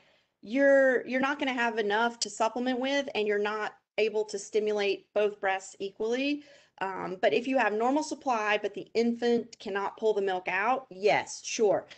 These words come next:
you could feed one side and empty the other completely. The problem is, is that if an infant leaves two-thirds of the volume in the breast and you don't pump it, and you go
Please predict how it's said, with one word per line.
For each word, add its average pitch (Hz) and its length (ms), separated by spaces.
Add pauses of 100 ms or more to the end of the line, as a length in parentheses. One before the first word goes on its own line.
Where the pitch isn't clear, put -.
(280)
you 220 100
could 220 220
feed 240 340
one 226 260
side 202 580
and 175 360
empty 208 300
the 190 160
other 190 200
completely. 226 720 (120)
The 214 80
problem 269 500
is, 202 400
is 196 180
that 202 300
if 226 180
an 208 120
infant 302 500
leaves 214 680 (240)
two-thirds 262 760
of 196 220
the 196 100
volume 202 720
in 240 240
the 254 60
breast 220 560
and 185 120
you 196 120
don't 226 360
pump 233 380
it, 233 480 (480)
and 196 200
you 220 200
go 214 300